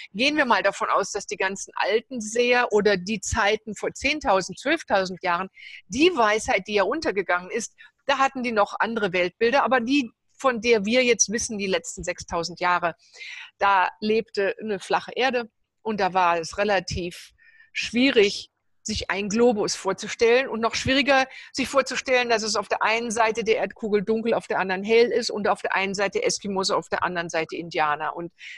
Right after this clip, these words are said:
dass wir alle aber zu einer Menschheit gehörten. Und jetzt, wo wir dieses dreidimensionale Bewusstsein haben,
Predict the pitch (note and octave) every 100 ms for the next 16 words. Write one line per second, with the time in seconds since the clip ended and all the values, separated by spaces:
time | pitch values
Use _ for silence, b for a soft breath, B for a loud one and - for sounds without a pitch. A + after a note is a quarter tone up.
0 | - G#3 G3+ A3 - A#3 C#4+ G3 F3 F#3+
1 | G#3 - - E3 F3 E3+ F3 - E3+ -
2 | E3+ D#3 - D3 B B B B - G#3+
3 | G3+ A3 D4+ - - G#3 A#3 G3+ G#3+ F#3
4 | F#3 F#3 - G#3 A3 G#3 G3+ F#3+ G3+ F#3+
5 | F3 F3+ E3+ F3 G3 - F3 D#3 G3 C#4
6 | E4+ G#3 G#3